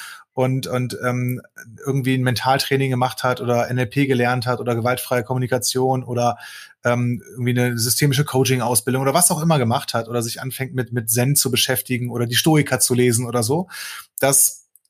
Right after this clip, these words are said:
dass die Menschen da nicht mehr mit aufhören. Also die, die Menschen haben einfach Bock, dann mehr zu lernen und, und noch, noch, noch was anderes zu sehen und, und öffnen ihren Geist für, für diese Haltung, die sich dahinter verbirgt. Und das ist das, die Haltung, dieses Bewusstsein, das ist das, was wir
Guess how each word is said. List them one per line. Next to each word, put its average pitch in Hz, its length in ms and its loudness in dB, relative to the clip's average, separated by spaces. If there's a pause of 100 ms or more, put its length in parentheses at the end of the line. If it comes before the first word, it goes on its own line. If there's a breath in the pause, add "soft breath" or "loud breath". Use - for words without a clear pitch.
(140)
dass 143 260 -2
die - 100 4
Menschen 196 280 4
da 185 60 6
nicht 170 100 2
mehr 190 80 6
mit 185 120 2
aufhören. 202 460 0
Also 117 160 -6
die, 117 160 -12
die 120 80 -6
Menschen 160 320 0
haben 160 80 2
einfach 156 240 -2
Bock, - 380 0 (320 loud breath)
dann 151 340 2
mehr 143 300 2
zu - 180 2
lernen 104 380 -8
und, 123 180 -12
und 120 160 -14
noch, 143 240 -2
noch, 143 260 -2
noch 135 140 -2
was 147 140 -2
anderes 139 440 2
zu 120 140 -2
sehen 110 300 2
und, 117 180 -8
und - 180 -14
öffnen 165 380 2
ihren 139 300 -2
Geist 139 500 2
für, 147 480 4
für - 140 0
diese 139 280 0
Haltung, 147 360 2
die 107 100 0
sich 107 160 -2
dahinter 113 360 -4
verbirgt. 104 500 -12
Und 110 140 -10
das 170 180 2
ist - 180 0
das, 165 280 0 (300 loud breath)
die 117 120 -2
Haltung, 180 380 2
dieses 151 220 -2
Bewusstsein, 120 680 0
das 156 180 0
ist 180 160 -4
das, 156 160 -4
was 131 160 -6
wir 139 240 -2